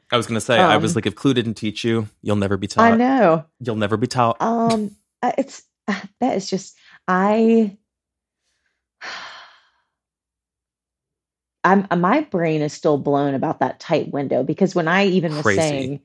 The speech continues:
Speaker 1: crazy.
Speaker 2: that she probably had been setting up signs, they had been up for a while, it would have given this person time to concoct this.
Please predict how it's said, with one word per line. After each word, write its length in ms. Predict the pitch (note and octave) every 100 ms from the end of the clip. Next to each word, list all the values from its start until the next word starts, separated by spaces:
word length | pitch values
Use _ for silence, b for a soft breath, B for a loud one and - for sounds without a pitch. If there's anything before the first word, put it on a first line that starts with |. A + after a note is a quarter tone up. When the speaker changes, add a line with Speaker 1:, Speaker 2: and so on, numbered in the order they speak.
| -
Speaker 1:
crazy. 480 | - - F#2+ -
Speaker 2:
that 180 | F#3 E3
she 300 | - - F#3
probably 560 | D#3 F3+ F3+ D#3+ E3 D#3+
had 240 | D#3 D3+
been 160 | D#3+ D3+
setting 320 | - D#3 D3
up 140 | -
signs, 540 | - A3 G#3 G3+ G3 G3
they 100 | C#3
had 100 | C3+
been 200 | C#3 C#3+
up 180 | F#3 -
for 100 | F#3
a 60 |
while, 240 | F3 F3+ F3+
it 80 | D3+
would 120 | D#3+
have 100 | D3
given 180 | D3+ D#3
this 140 | C#3+
person 360 | - C#3+ - C3
time 440 | - C3 C#3 D3+ D3
to 100 | F3
concoct 440 | F3+ D#3+ E3+ E3+
this. 160 | F3+